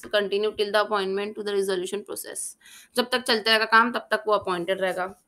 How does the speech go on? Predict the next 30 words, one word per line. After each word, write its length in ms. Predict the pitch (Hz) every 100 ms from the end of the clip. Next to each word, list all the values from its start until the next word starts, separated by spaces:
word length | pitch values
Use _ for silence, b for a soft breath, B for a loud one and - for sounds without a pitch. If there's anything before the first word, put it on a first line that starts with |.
| _
ठीक 140 | - 220 220
है? 200 | 214 _ _ _ _ _
इसमें 180 | - 247
कुछ 220 | 226 233
रिवीजन 320 | 220 202 202 196
लायक 320 | 196 180 170
भी 120 | 170
नहीं 200 | 175 165
है, 80 | 180
बकवास 640 | 190 - - - 190 185
सा 160 | - 185
था, 300 | - 190 - -
ठीक 180 | 196 185
है? 100 | 190 - B B B -
Management 600 | 247 240 220 233 240 247
of 160 | 240
affairs 360 | 233 214 202 220
of 60 | 220 -
corporate 460 | 202 190 190 208 196
debtor 340 | 190 190 202 196
by 280 | 185 208 226 -
डीआर, 340 | 196 190 175 170 - - -
अ, 100 | 190
डीआरपी। 720 | 190 214 202 185 185 185 165 - _ _ _ _ _ - 247
From 140 | 240
the 140 | 247
date 460 | 226 233 226 - 240
of 100 | 240
his 120 | 240
appointment, 640 | 233 226 196 180 190 214